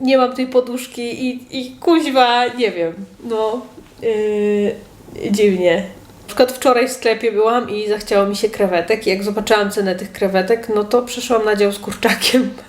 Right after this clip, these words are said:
i, i miałam kurczaka zamiast krewetek. Kiedyś w ogóle bym o tym nie, nie pomyślała. Takie właśnie proste rzeczy. E, ale tak jest.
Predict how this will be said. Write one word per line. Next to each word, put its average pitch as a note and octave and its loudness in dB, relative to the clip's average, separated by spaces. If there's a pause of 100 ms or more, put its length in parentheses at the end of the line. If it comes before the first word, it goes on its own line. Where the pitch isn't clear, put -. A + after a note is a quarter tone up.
(240)
i, - -8 (480)
i A#3 -2
miałam B3 2
kurczaka A3+ 0
zamiast G#3 -2
krewetek. A3 0 (300)
Kiedyś A#3 4
w G#3 -2
ogóle G#3 2
bym G3+ -4
o G3+ -4
tym G3+ -2
nie, F#3+ 2
nie G3 0
pomyślała. F#3+ 0
Takie D4+ 0
właśnie B3 2
proste A3+ 0
rzeczy. D4 0 (1500)
E, B3+ 4
ale D#4 4
tak D4+ 2
jest. - 0